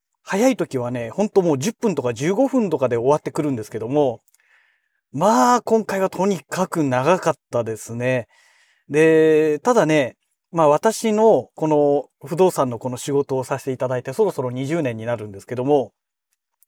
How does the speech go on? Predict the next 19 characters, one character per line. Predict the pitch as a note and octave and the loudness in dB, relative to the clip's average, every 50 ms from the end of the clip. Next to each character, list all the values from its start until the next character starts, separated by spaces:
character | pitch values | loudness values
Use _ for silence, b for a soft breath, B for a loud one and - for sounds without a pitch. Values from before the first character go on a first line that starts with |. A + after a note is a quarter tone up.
| - - B B B B B B B B B B B B | -20 -20 B B B B B B B B B B B B
え | B A#2 C3+ C#3+ | B -6 -6 -4
ー | C3+ | -4
と | - D#3+ | -4 -4
で | C3+ A2+ | -4 -6
す | G#2 - - G2+ | -8 -12 -16 -16
ね、 | F#2 F2 F2 - _ _ _ _ _ _ _ _ _ _ _ _ - | -16 -18 -18 -20 _ _ _ _ _ _ _ _ _ _ _ _ -6
過 | - - D4 - | -2 -2 -2 2
去 | - B3 F#3 D3 C#3 - _ _ _ _ _ _ _ _ _ _ _ _ _ _ _ _ | 4 4 4 4 2 0 _ _ _ _ _ _ _ _ _ _ _ _ _ _ _ _
最 | - - - - D#3+ G#3 G#3 | -12 -8 -4 0 0 0 0
長 | - - - A#3 G#3 F#3 | 0 0 0 0 0 0
記 | - - F#3 | -2 0 0
録 | F3+ - - | 0 -2 -2
っ | - | -10
て | - - | -14 -14
い | A#2 | -14
う | A2 | -14
の | F#2+ | -14
が | F2+ F2+ | -16 -18
ね、 | - - - _ | -20 -20 -20 _